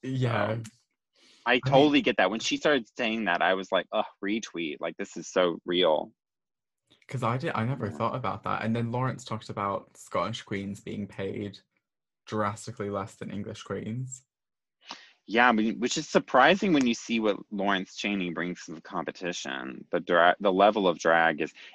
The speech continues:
Speaker 2: it does at times feel like Lawrence Chaney is competing in American Drag Race.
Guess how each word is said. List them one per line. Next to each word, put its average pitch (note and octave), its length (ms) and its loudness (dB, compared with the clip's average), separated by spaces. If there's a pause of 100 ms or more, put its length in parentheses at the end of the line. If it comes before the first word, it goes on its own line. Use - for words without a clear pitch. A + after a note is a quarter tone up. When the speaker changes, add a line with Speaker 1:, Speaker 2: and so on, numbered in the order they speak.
Speaker 2:
it F3 160 8
does G3+ 320 8 (100)
at E3+ 120 6
times C#3+ 460 4 (120)
feel B2 160 4
like A#2+ 200 4
Lawrence A2 400 2
Chaney G#2 360 -2
is F#2+ 120 -4 (160)
competing G#2 800 -2 (140)
in A2 100 -2
American F2+ 540 0
Drag D#2 340 0
Race. B1 480 -4